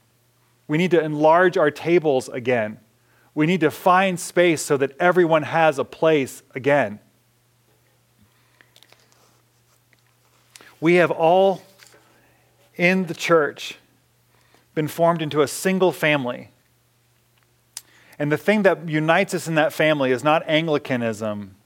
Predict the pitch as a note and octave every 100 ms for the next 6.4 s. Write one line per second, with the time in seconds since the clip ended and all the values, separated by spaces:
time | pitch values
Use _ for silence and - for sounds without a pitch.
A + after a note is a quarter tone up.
0 | _ _ _ _ _ _ _ _ _ _
1 | _ - _ C#3 A2+ F3+ G#3 G#3 - A#2+
2 | G#2 G#2+ F#2+ - _ _ _ _ _ _
3 | - - E3+ E3+ G#3+ A3+ G#3 - F#3 C#3+
4 | D3 D#3+ F#3 G3 F3+ D#3 D#3 C#3 C#3 F#3
5 | G3+ E3+ C#3+ C3+ C3+ D#3 A#2 A2 A#2 E3+
6 | F3 G#2+ - -